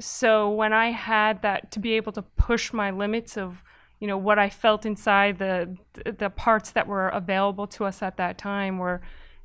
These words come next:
just being able to stretch yourself, um, with your artistry. And then it was like a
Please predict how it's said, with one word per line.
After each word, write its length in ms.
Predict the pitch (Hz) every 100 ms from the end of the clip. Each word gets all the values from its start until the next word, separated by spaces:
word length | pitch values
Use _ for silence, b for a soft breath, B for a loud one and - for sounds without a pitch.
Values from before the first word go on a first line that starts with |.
| -
just 300 | - 226 -
being 180 | 285 262
able 220 | 247 220
to 100 | 214
stretch 400 | - - 233 -
yourself, 640 | 220 - 190 160 - - - -
um, 600 | 208 185 180 180 190 190 _
with 180 | - 208 190
your 100 | 185
artistry. 640 | 196 190 - 202 180 180 B B B B -
And 240 | 208 208
then 220 | 202 196
it 120 | - 208
was 220 | 208 196
like 180 | 196 202
a 140 | 202